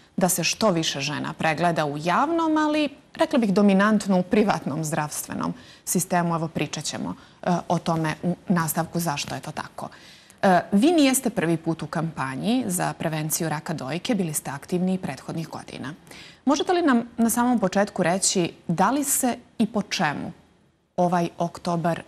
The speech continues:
razlikuje od prethodnih? Je li više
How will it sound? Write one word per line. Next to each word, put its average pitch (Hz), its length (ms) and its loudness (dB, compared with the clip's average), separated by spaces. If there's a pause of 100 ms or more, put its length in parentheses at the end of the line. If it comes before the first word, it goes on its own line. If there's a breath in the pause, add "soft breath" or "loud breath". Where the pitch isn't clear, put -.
(140)
razlikuje 156 960 -4 (140)
od 156 260 -6 (140)
prethodnih? - 680 -6 (320 soft breath)
Je 247 160 4
li 302 100 4
više 233 460 0